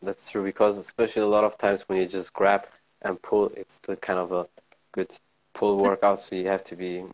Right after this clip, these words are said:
Speaker 1: careful with that a little bit, so you don't get too tired, and also your grip and
Speaker 2: Yeah.
Speaker 1: forearms and everything. So yeah.
Speaker 2: Yeah, especially, like, the grip, because between the kettlebell, the, um, dumbbells, even just the dips, the dip bars, like, everything adds up, <laughs> and then it's like,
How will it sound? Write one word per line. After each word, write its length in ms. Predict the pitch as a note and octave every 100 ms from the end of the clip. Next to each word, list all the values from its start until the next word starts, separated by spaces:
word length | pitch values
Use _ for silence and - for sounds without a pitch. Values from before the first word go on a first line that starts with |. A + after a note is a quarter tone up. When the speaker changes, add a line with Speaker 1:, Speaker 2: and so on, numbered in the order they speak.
| - -
Speaker 1:
careful 320 | F#2+ F2+ F#2
with 120 | F#2 -
that 200 | F#2+ F#2+
a 20 |
little 160 | F2+ F2+
bit, 180 | F2+ -
so 120 | -
you 280 | E2+ F2+ F2
don't 160 | F#2+ F2+
get 160 | F2+ F2 _ _
too 80 | -
tired, 300 | - F2+ F2+ F#2
and 80 |
also 340 | - F#2+ - F#2+
your 120 | F2+ F2
grip 340 | G2 G2 F#2+ -
and 120 | F2+
Speaker 2:
Yeah. 100 | - _ _ _ _ _
Speaker 1:
forearms 440 | G2 F#2+ F#2 -
and 100 | F2+
everything. 460 | E2 F#2 F2+ - F2+ -
So 80 | E3+
yeah. 160 | F3+
Speaker 2:
Yeah, 160 | - A3 - -
especially, 260 | A3+ - G#3+
like, 180 | F#3+ F#3
the 80 | F#3
grip, 260 | G3+ G#3
because 220 | F#3 F#3+
between 320 | F3 G3 - G3
the 180 | F#3+
kettlebell, 720 | F#3 G#3 G3+ G3+ F#3+ F#3+ F#3+ F#3
the, 280 | E3+ F3 F3 _ _ _ _ -
um, 540 | F3 E3+ E3+ E3+ E3+ D#3+
dumbbells, 760 | G3 F#3+ F#3+ F#3 F3+ F3+ F3 -
even 220 | G3 G#3
just 220 | F#3+ -
the 80 | F3+
dips, 600 | - F#3+ F3+ - - - _ _ _ _
the 80 | F#3
dip 240 | F3 F#3
bars, 460 | - F#3 F#3 F3+ - - - -
like, 200 | F3 -
everything 460 | - G3 G#3 G3 F#3+
adds 180 | F3+
up, 140 | G#3 G#3
<laughs> 40 | F#3
and 100 | F#3+
then 100 | F#3+
it's 200 | F#3 -
like, 120 | F#3